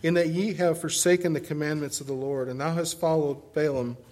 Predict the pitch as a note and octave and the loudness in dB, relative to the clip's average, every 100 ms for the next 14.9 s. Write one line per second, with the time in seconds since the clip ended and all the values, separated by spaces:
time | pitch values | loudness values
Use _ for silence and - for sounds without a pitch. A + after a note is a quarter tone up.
0 | - - - - - D3+ F3 F#3+ F#3 F3+ | -20 -20 -20 -14 -2 4 8 8 8 4
1 | - F#3+ F3+ F3+ D3 D#3 D#3+ E3 D#3+ - | 4 6 6 6 4 6 6 4 0 -2
2 | D3+ C#3+ B2+ C#3+ E3+ D#3 C#3+ C3+ B2+ C3+ | -4 -2 0 2 2 0 -2 -2 -2 -2
3 | C3 - - D#3 C#3+ B2 A2 - - - | -2 -2 0 2 2 0 -4 -14 -16 -14
4 | C3+ C3+ - E3+ E3 F3+ D#3 D3+ D#3+ C#3 | -8 -6 2 2 4 0 -2 2 2 2
5 | - D#3+ D#3+ D#3+ D#3 C#3+ E3 D#3+ C#3 B2+ | 0 -2 0 0 -2 -2 -2 -2 -4 -6
6 | B2 - - - C#3+ C3+ F3 F3 F3 F#3 | -8 -16 -20 -12 -10 -2 2 4 4 0
7 | - D3+ C#3+ D3+ D#3+ E3 D#3+ - E3 D3+ | 0 -2 0 6 6 4 0 -4 -2 0
8 | E3 C#3+ A#2+ - - - - - D3+ - | 2 0 -2 -10 -20 -20 -14 -8 -8 -6
9 | E3+ F3+ F#3 - - - _ - C3 - | 0 2 2 -4 -20 -20 _ -12 -6 2
10 | E3 D#3 D3+ D3 C#3+ - - D#3 C#3+ B2+ | 4 4 0 0 0 -2 -2 -2 -2 -4
11 | A#2+ - E3 - E3 F3+ F3+ E3+ F3+ F3 | -2 0 2 2 6 6 6 4 4 4
12 | D#3 D3+ E3+ E3+ F#3 F3+ F3 D#3 D3 C3+ | 4 6 4 4 4 4 4 2 2 -2
13 | C3 C3 C#3+ D#3 E3+ E3 - - C#3+ - | -2 2 2 2 0 -2 -10 -12 -6 -2
14 | D3 - D3 - C#3 C#3+ C3 B2+ | -2 -2 -6 -6 0 0 2 0